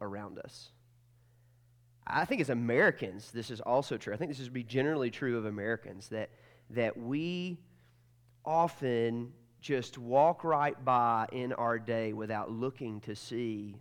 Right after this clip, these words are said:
all the chaos and all the things, all the hurting people that are around us.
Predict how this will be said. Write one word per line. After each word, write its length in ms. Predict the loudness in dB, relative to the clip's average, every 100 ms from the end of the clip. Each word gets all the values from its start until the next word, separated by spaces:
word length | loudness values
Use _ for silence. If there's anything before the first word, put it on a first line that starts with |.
| -16 -6
all 220 | 0 0
the 100 | 0
chaos 800 | -6 -4 -2 -2 -6 -10 -14 -16 -20 _ _ _ _ _ _ _ _ _
and 80 | -8
all 260 | 2 4 4
the 120 | 2
things, 520 | 2 2 0 -6 -10 0
all 220 | 4 4
the 100 | 4
hurting 420 | 4 2 2 -2
people 460 | -6 -12 -12 -18 -20 _ _ _ _ _ _ _ _ _ _ _ _ _
that 140 | -4 -2
are 140 | -2
around 300 | -2 -6 -8
us. 360 | -14 -18 -20